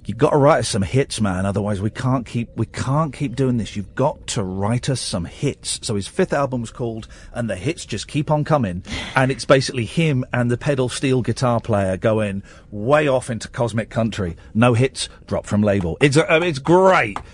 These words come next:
It's great stuff. Oh three four four four nine nine one thousand, the Late Night Alternative. Hello, if you're watching us on youtube dot com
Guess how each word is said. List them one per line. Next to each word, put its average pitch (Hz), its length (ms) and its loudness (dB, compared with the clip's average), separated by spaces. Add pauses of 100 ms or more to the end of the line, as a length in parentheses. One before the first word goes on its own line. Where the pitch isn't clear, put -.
It's 147 180 0
great 175 540 2
stuff. 131 400 0
Oh 311 220 8
three 349 260 4
four 339 300 4
four 240 240 6
four 285 220 4
nine 262 200 4
nine 240 200 2
one 220 140 2
thousand, 214 380 4
the 214 80 4
Late 220 240 2
Night 208 220 2
Alternative. 208 580 2 (320)
Hello, 294 280 8
if 277 120 2
you're 254 140 8
watching 233 340 4
us 214 140 0
on 196 160 6
youtube 269 540 2
dot 277 200 4
com 285 440 2